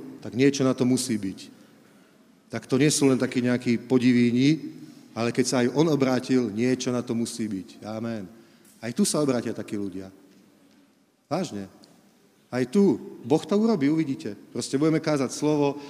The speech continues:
a zrazu sa obrátia takíto nejakí ľudia, niektorých Boh pozdvihne, niektorých použije na to, aby sa rozšírilo evanjelium, ale od nás to chce, majte vieru Božiu.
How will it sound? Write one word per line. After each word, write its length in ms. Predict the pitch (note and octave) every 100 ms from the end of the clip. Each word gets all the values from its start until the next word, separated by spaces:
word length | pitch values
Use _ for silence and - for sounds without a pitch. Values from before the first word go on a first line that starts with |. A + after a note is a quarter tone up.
| -
a 80 | -
zrazu 320 | A2+ C#3 C#3
sa 160 | - C3
obrátia 400 | C#3 C3+ B2+ C3
takíto 400 | B2 C3 A#2+ B2+
nejakí 240 | B2+ B2
ľudia, 480 | A2 B2+ B2 A#2 A2 B2
niektorých 400 | B2+ B2 B2 B2+
Boh 160 | A2 -
pozdvihne, 480 | B2+ A2 A#2 A#2+
niektorých 320 | A#2+ B2+ A#2+ A#2
použije 400 | B2+ B2 A2+ A#2+
na 160 | B2
to, 80 | A#2+
aby 160 | A#2+ A#2+
sa 160 | B2
rozšírilo 480 | B2 B2 C3+ A#2+ A2
evanjelium, 640 | A#2+ B2 B2 B2 B2 B2 B2 - - -
ale 560 | B2+ C#3 D3 D3+ D#3 - - -
od 160 | C#3+
nás 320 | D3 D3 C#3+
to 80 | - C#3
chce, 400 | - C#3 C#3 C#3+ C#3+ -
majte 560 | A#2 B2+ D3+ D3 D3 C#3+ C#3+
vieru 400 | B2 C3+ C3+ C3+
Božiu. 560 | A#2+ B2+ A2+ G#2 F2+